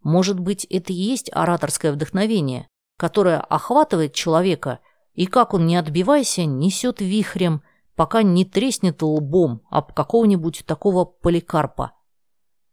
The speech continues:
Говорите, говорите, милые ораторы,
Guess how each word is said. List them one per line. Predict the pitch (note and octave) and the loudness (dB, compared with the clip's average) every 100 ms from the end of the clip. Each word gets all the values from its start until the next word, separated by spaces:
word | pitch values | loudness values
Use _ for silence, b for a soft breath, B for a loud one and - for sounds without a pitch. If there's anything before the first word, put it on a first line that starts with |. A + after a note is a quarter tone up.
| _ _ | _ _
Говорите, | F#3+ G#3+ A3+ G3+ - C3 - _ _ _ _ G3 | -2 2 2 0 -4 -12 -16 _ _ _ _ -6
говорите, | G3 A3+ B3+ C4+ F#3+ - C3+ | 0 2 2 0 -2 -6 -2
милые | F3 A3 E3 D#3 | 2 2 2 0
ораторы, | D#3 D3+ D3+ - | 0 -2 -6 -12